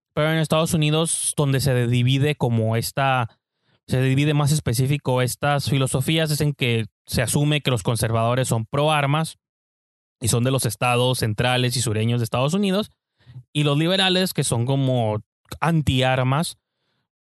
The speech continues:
son como los estados de las costas, ¿no? Costa este, costa oeste, y son como los artistas, los intelectuales, las personas, los de Nueva York y a Los Ángeles, ¿no? Como las personas que están como por encima del promedio, o que se consideran por encima del promedio.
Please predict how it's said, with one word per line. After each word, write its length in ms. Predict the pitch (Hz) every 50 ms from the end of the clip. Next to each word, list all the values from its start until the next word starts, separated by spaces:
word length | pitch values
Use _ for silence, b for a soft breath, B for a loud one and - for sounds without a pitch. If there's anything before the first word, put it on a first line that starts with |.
| _ _ _ _ -
son 320 | - - - 147 135 127 123
como 220 | 147 139 143 139
los 140 | 131 120 -
estados 560 | 113 - - 127 127 127 131 135 139 135 127
de 100 | 131 123
las 200 | 120 110 - -
costas, 440 | - 120 107 - - 120 107 104 113
¿no? 120 | 127 123
Costa 400 | - - 131 120 - 170 151 160
este, 340 | 208 196 - - 214 208 196
costa 560 | - - 151 139 - - 156 151 147 147 143 -
oeste, 560 | - 175 185 190 185 160 - - 185 196 208 - _ _ _ _ _ _
y 140 | - 139 120
son 180 | 110 127 113 110
como 300 | 120 117 117 120 120 117
los 180 | 117 113 104
artistas, 720 | 139 135 135 - 170 165 151 147 - - 160 147 143 143 139
los 140 | 127 110 117
intelectuales, 1200 | 110 110 110 110 113 117 - - 156 156 156 151 143 143 139 139 135 135 139 139 139 131 - 123
las 120 | 107 -
personas, 380 | - - 104 - 117 117 120 117
los 360 | 110 - - - - - _
de 140 | - 117 107
Nueva 260 | 110 107 107 110 113
York 320 | 123 143 147 147 143 139 131
y 60 | 135
a 40 | 120
Los 160 | 120 123 - 170
Ángeles, 520 | 160 165 165 170 156 170 156 151 151 147
¿no? 100 | 151 156
Como 160 | 151 139 131
las 140 | 123 117 -
personas 500 | - 120 117 135 139 147 147 147 139 - b b b b b b b b b b b -
que 60 | 123
están 280 | 113 - 139 135 143 143
como 220 | 147 143 143 135
por 180 | - 139 131 127
encima 640 | 123 120 110 - 135 135 127 127 131 131 131 127
del 320 | 120 113 110 104 101 101 -
promedio, 500 | - 117 117 113 110 107 104 113 117 117
o 40 |
que 120 | - 175 156
se 80 | 185
consideran 520 | - 196 202 202 254 247 233 202 160 135 123
por 120 | - 127
encima 320 | 120 117 - 123 117 117 110
del 80 | 110
promedio. 480 | - - - - 110 110 110 110 110